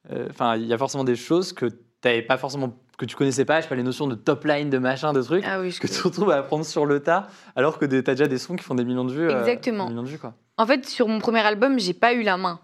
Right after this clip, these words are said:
Speaker 2: En fait, je, j'ai, j'ai, j'ai pas vraiment choisi. C'est plus, euh, mes équipes qui ont choisi pour moi, qui m'ont dit, « Ok, on va, là, on va faire ci, on va faire ça. » Euh, des top liners qui venaient, des, c'est des mecs qui écrivaient,
Speaker 1: Est-ce
Speaker 2: qui
Speaker 1: que tu peux
Speaker 2: écrivaient.
Speaker 1: dire top liner, qu'est-ce que c'est pour ceux qui conna-, connaissent pas forcément le, le, le, le truc, une top line, c'est quoi ? C'est
Speaker 2: Ouais.
Speaker 1: un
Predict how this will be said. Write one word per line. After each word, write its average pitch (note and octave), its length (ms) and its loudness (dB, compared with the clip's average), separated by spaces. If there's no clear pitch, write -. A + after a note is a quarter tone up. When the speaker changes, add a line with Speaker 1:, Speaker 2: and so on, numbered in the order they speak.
Speaker 2:
En E3 80 -16
fait, E3+ 260 -2
je, E3+ 280 0
j'ai, E3+ 160 -2
j'ai, F3 240 0
j'ai F3 140 0
pas A3 200 4
vraiment F#3+ 300 -2
choisi. F#3 500 0
C'est F#3+ 160 -2
plus, F#3+ 320 -4
euh, F#3+ 80 4
mes F#3 200 0
équipes G3+ 260 0
qui G3+ 80 -4
ont F#3 60 -2
choisi F#3+ 340 0
pour F3+ 180 -4
moi, G#3 260 2
qui G3+ 160 -10
m'ont F3+ 280 -4
dit, « F#3+ 140 2
Ok, G3+ 180 0
on G#3+ 60 2
va, F#3 80 2
là, G3 120 2
on F#3+ 60 -2
va F#3 80 0
faire F3 180 -2
ci, A3 240 -2
on G#3+ 60 -2
va F3+ 100 0
faire F3 180 -6
ça. » A3 320 4
Euh, E3+ 320 2
des F3+ 160 0
top G3 200 2
liners G3+ 320 2
qui - 160 -6
venaient, G#3 320 2
des, F#3+ 120 -2
c'est F#3+ 180 -4
des F3+ 160 -2
mecs F#3+ 160 -2
qui G#3 100 -2
écrivaient, G3+ 300 0
Speaker 1:
Est-ce F#3+ 100 -4
Speaker 2:
qui F#3+ 60 -2
Speaker 1:
que F3+ 60 -2
tu D3+ 100 -2
peux C#3+ 60 -2
Speaker 2:
écrivaient. C3+ 260 2
Speaker 1:
dire - 120 -16
top C#3+ 200 2
liner, C#3+ 260 2
qu'est-ce C3 140 0
que B2+ 60 -10
c'est C3+ 100 4
pour A#2+ 100 -4
ceux C#3 100 -4
qui A#2+ 120 -8
conna-, A#2+ 180 0
connaissent A#2+ 240 -2
pas B2+ 120 0
forcément C3+ 340 -2
le, A#2 260 2
le, B2 180 -2
le, B2 140 -4
le B2+ 320 -4
truc, C3+ 220 -4
une A#2+ 100 -6
top B2+ 160 4
line, D3 160 2
c'est - 140 -2
quoi ? A#2+ 160 2
C'est G#3 60 -2
Speaker 2:
Ouais. G3 40 0
Speaker 1:
un A2 200 -6